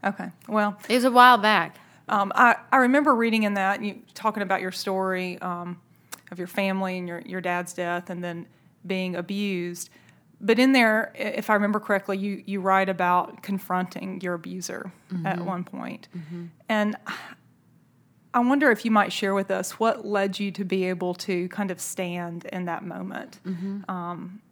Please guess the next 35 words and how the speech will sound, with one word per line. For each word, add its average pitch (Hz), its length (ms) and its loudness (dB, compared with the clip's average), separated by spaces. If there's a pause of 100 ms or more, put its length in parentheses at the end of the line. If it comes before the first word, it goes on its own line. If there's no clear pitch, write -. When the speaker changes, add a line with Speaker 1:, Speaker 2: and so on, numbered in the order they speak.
(140)
Speaker 1:
and, 180 380 -6 (680)
and 208 140 -4
kind 208 160 -4
of 196 100 -10
take 185 360 -6
back 156 480 -6 (480)
that 175 320 -8 (420)
empowerment 180 720 0
and, 180 360 -6 (100)
and 180 160 -4
own 185 520 -2 (300)
your 190 160 -4
voice 185 480 -4
and 180 160 -4
name 185 360 -2
that. - 340 -10 (840)
Speaker 2:
Well, 240 320 2 (640)
so - 160 2
I'd 240 160 6
already 285 320 4
started 190 580 0
Thistle 165 280 -10
Farms. 156 440 -10
We'd 165 160 -6
already 202 220 -2
started 190 260 0
Speaker 1:
Okay. 185 80 -2
Speaker 2:
the 175 60 -4
residential 170 500 -4
community 160 500 -8
for 151 180 -14
women 156 300 -8
who 160 140 -8
are 147 100 -10
survivors 151 760 -12